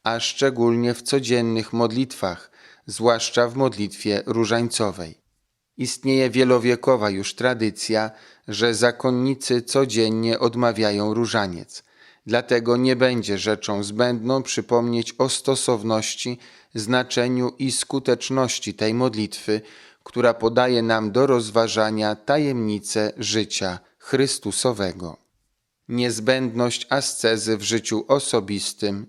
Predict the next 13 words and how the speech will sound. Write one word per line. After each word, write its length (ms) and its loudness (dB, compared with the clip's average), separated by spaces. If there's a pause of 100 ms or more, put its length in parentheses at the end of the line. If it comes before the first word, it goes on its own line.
i 100 -8
wspólnotowym. 1040 -4 (680)
Wspaniałomyślna 1080 0
asceza 800 -2 (340)
jest 300 -2
nieustannie 760 2
potrzebna 720 0
dla 240 2
codziennego 920 0
nawracania 920 0
się 280 -2
do 240 2
Ewangelii. 720 -2